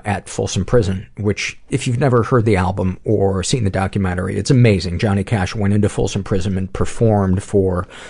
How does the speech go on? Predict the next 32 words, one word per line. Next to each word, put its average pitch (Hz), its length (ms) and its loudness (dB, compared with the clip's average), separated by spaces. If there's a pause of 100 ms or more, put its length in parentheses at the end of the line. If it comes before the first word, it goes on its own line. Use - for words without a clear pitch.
(280)
um, 90 680 -4
all 98 200 0
of 90 60 -4
these 98 180 -2
inmates, 92 520 -4
and 90 120 -6
it's, - 500 -8 (180)
it, - 300 -6 (680)
insanely 92 600 0
good. 85 320 -8 (760)
And 123 120 4
so 139 120 6
Tim 151 220 0
Robbins 156 340 2
is 107 120 -2
reading 113 240 6
these 110 160 6
liner 101 320 4
notes, 95 280 2
and 101 100 -2
he's 98 100 -2
making 98 280 0
a 87 40 -2
speech - 340 -2
about 95 220 -4
how 90 80 0
great 95 240 -4
Johnny 90 260 -2
Cash - 340 -6
was, 95 220 -4
and 147 120 -2
it's - 200 -6